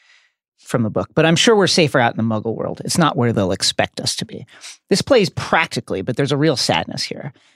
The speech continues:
They have devolved to the point where Harry, Ron, and Hermione can't even trust being in the Wizarding world, the world they are trying to save and the world they call home. "They can't go to the Leaky Cauldron," she says. "They can't risk meeting Snape at Grimmauld Place for now." She mentions the possibility of her parents' house, a real sign of how desperate they are.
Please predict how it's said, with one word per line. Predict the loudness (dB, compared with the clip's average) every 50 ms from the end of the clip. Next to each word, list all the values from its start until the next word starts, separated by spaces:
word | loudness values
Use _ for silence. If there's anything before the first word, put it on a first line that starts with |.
| _ _
They | 2 2
have | 2 4
devolved | 2 2 2 4 4 4 4 2 0 -2
to | -4 -4
the | -4
point | -4 -2 -2 -2 -2
where | -2 -2 -2
Harry, | -2 0 0 0 0 0
Ron, | 0 -2 -2 -2 -2
and | -2 -2
Hermione | -2 -2 -4 -4 -4 -4 -4 -6 -6 _
can't | -6 -2 0 2 2
even | 2 2 0
trust | 0 0 0 0 -2 -2 -2
being | -2 -2 0 0
in | -2 -2
the | -2 -4 -4 -2 0
Wizarding | 2 2 4 4 2 2 2
world, | 0 0 0 0 0
the | 0 0
world | 0 2 4 4 4 2 2 2
they | 2 2
are | 4 2
trying | 2 0 2 2 4 4 4 2 0
to | 0
save | 0 2 2 4 4 4 2 2
and | 2 2
the | 2
world | 2 2 2 2 2
they | 0 -2
call | -2 -2 -2 -4 -4 -4 -6 -8
home. | -10 -10 -10 -12 _ _ -20 -20 _ _
"They | 0 0
can't | 2 4 4 4 4 4
go | 4 2 2 4
to | 2 0 0
the | 0
Leaky | -2 -4 -4 -6 -8
Cauldron," | -6 -6 -6 -6 -6 -8 -10
she | -8 -6 -6 -4
says. | -4 -4 -4 -2
"They | -2 0
can't | 2 2 2 2 4
risk | 2 2 2 2
meeting | 2 2 2 2 2
Snape | 2 2 2 2 0 0 -2 -6
at | -4 -2
Grimmauld | -2 -2 -2 -2 -4 -6
Place | -8 -8 -6 -6
for | -4 0 0 2
now." | 2 0 0 -2 -6 -10 -12 -16 -20 -20 -20 -20 -20 -20 _ _ _ -4
She | 0 2 4
mentions | 6 6 4 4 4 2 2 2
the | 2 2
possibility | 4 2 2 2 2 0 2 2 4 4 4
of | 4 4
her | 2 2
parents' | 2 4 4 4 4 2 2
house, | -2 -2 -2 -2
a | -4
real | -2 0 0 2 2 2
sign | 2 2 2 2 4 2 2
of | 0
how | 0 0 0 0
desperate | 2 2 2 2 0 -2 -6 -4 -2
they | -2 -2 -2
are. | -2 -4 -6 -8